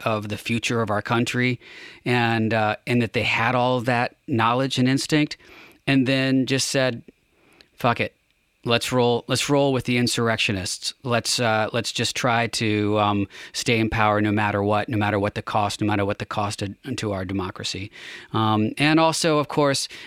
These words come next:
as with all things, w-, uh, when this comes down, realizing that they are complicit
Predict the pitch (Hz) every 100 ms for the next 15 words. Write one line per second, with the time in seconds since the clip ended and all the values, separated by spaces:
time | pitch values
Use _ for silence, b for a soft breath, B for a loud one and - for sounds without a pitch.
0 | B 139 139 120 135 123 117 127 117 110
1 | 113 113 117 110 107 107 123 120 113 -
2 | 120 110 120 113 113 107 B B B _
3 | 127 139 131 127 120 113 113 - 113 110
4 | - 110 - 127 120